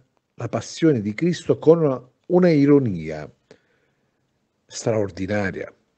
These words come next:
E questo lo si può vedere anche nel film che è stato interpretato da un magnifico Ugo Tognazzi, il maestro.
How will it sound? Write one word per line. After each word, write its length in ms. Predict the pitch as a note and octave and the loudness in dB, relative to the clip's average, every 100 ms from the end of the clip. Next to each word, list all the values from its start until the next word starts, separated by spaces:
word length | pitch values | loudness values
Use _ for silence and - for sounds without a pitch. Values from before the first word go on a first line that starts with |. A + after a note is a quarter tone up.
| _ - - | _ -20 -10
E 80 | - | -6
questo 300 | - A#3+ - | 4 4 6
lo 60 | B2 | 4
si 180 | - B2 | 2 4
può 160 | D3+ | 6
vedere 500 | C3 C3+ D3+ E3+ C#3+ | 8 8 8 8 6
anche 720 | B2+ D3 C#3+ A#2+ A#2 G#2 G2 _ - - _ _ _ _ _ | 6 2 -2 0 0 0 -4 _ -20 -20 _ _ _ _ _
nel 200 | - A2+ | -2 0
film 420 | - C#3 D3+ C3+ G2 | 2 2 4 2 0
che 440 | A2 F2 D2 - _ _ _ _ _ _ | 2 2 2 -4 _ _ _ _ _ _
è 100 | - | -12
stato 320 | - - B2+ | -2 2 2
interpretato 680 | A2 G2 G#2+ G#2+ G2+ C#3+ A#2 | 2 0 0 0 2 0 0
da 320 | G2 G2 F#2+ - _ _ _ | -2 -4 -8 -12 _ _ _
un 120 | A2+ | -8
magnifico 840 | G#2 A2 D3 D3+ - E2 C#2+ - _ _ | -4 -2 -2 -4 -8 -12 -10 -10 _ _
Ugo 560 | - F#2+ F2+ E2+ D#2 - _ _ _ _ | -12 -10 -6 -6 -6 -12 _ _ _ _
Tognazzi, 1000 | - D#2+ D2 - - - - - - - _ _ _ _ | -12 -10 -12 -14 -16 -18 -20 -18 -20 -20 _ _ _ _
il 180 | - - | -12 -10
maestro. 760 | E2 D#2 D2+ - - - - | -6 -4 -4 -6 -12 -14 -18